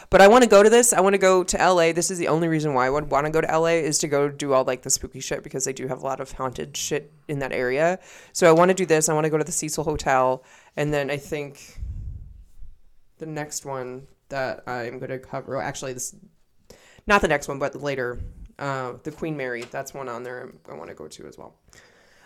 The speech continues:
Um, next one, Ancient Ram Inn, which I do wanna go to. I walked past this when I went to England, but I need to go inside and enjoy it. Uh, w-, so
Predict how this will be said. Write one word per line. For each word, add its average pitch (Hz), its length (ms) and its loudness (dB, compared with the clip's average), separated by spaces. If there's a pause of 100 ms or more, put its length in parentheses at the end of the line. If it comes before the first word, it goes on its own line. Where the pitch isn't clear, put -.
(100)
Um, 214 640 8
next 311 240 2
one, 196 480 4
Ancient 302 420 2
Ram 170 400 4
Inn, 156 300 2
which 143 120 -2
I 147 120 -2
do 139 160 -12
wanna 143 160 -4
go 131 120 -6
to. 135 160 -10
I 131 120 0
walked 139 240 -2
past - 400 -6
this 170 220 -2
when 151 100 -6
I 147 40 -4
went 147 160 -6
to 160 80 -12
England, 160 460 -6
but 147 100 -10
I 139 80 -4
need 135 140 -8
to 131 60 -12
go 113 180 -6
inside 147 560 -6
and 127 200 -8
enjoy 127 280 -10
it. - 240 -14 (560)
Uh, 160 360 4
w-, 147 320 -6 (760)
so 156 280 0